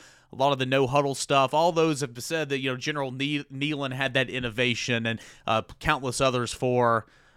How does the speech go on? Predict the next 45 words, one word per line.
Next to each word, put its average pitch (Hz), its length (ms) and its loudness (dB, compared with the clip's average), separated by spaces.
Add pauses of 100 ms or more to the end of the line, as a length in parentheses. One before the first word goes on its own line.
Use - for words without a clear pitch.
(140)
uh, 110 220 4
the, 117 260 2
uh, 110 160 4
the, 113 140 -2
the 80 160 -8
sport 127 340 0
of 95 60 -4
football, 98 540 -4
right? 107 280 -2
Well, 123 300 2 (240)
it 214 160 8
was 202 200 4
his 180 180 4
birthday 156 800 4 (120)
yesterday, 131 720 0
and 139 80 -2
he 143 80 -2
was 143 140 -2
born 139 380 2 (260)
on 127 200 2
that 147 240 2
day, 147 220 4
February 156 640 0
the 131 140 -4
seventeenth, 143 1040 0 (440)
back 143 300 4
in 135 220 -2
ni-, 143 260 2
eighteen 147 560 -2
ninety-two. 135 880 -2 (480)
All 120 120 2
right, 131 220 4
so 156 320 6
that 175 220 2
got 196 160 2
us - 160 0
thinking 180 260 2
a 143 60 4
little 123 200 0
bit. 151 180 4
And 196 80 0
again, 170 240 4
let 202 100 4
me 202 80 -2
just, 165 300 -2